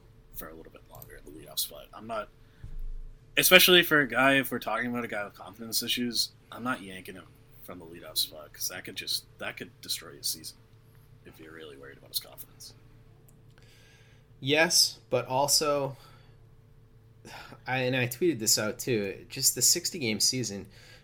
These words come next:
Speaker 2: every game has so much more importance. You just don't have the luxury of letting guys figure it out in certain spots like you do in a sixty-game season. You know, the Red Sox are effectively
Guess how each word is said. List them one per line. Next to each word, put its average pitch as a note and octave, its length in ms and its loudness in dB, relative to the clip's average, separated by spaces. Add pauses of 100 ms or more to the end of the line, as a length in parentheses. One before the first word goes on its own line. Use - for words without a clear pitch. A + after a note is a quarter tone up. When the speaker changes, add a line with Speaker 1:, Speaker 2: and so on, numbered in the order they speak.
(120)
Speaker 2:
every E3 260 6
game G#2+ 300 -2
has F2+ 200 -6
so - 380 0
much B2+ 260 -2
more A2 220 -2
importance. F#2+ 540 -2
You A2+ 100 -6
just C#3 260 0
don't D#3+ 160 -2
have D3 220 -2
the B2+ 100 2
luxury A2 440 -4
of F#2+ 120 -8
letting A2+ 300 -4
guys G#2+ 360 0
figure G#2 420 -4
it F#2+ 40 -4
out A2 280 -2 (320)
in A2+ 120 -6
certain A2+ 380 0
spots - 540 2
like G2 180 -6
you G#2+ 80 -6
do A2 160 -4
in G#2 100 -4
a F2+ 60 -6
sixty-game G2 600 -2
season. G#2+ 500 2
You F#2+ 100 -8
know, F#2+ 60 -8
the G2+ 100 -4
Red B2 180 -2
Sox C3 340 0
are G#2+ 100 2
effectively G2+ 800 -6